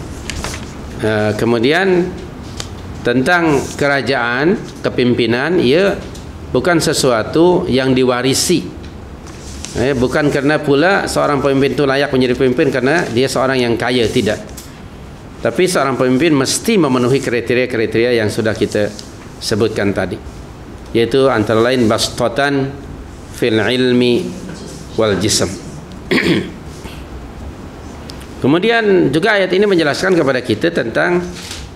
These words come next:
karakter atau sifat pemimpin dan juga yang dipimpin. Ya. Baik itu pemimpin, apa karakternya, dan juga rakyat juga punya tanggungjawab kepada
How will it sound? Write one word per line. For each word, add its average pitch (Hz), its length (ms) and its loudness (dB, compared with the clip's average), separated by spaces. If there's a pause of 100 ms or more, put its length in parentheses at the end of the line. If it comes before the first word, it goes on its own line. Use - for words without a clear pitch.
karakter 160 880 0 (320)
atau 139 160 0
sifat 196 720 0
pemimpin 143 640 4
dan 123 160 0
juga 117 160 4
yang 113 240 4
dipimpin. 104 480 2 (1120)
Ya. 123 240 -2 (880)
Baik 123 320 2
itu 120 80 -2
pemimpin, 120 560 2
apa 127 240 0
karakternya, 120 800 0
dan 120 160 0
juga 143 480 0
rakyat 180 560 0
juga 139 160 2
punya 131 240 0
tanggungjawab 120 560 2
kepada 113 320 2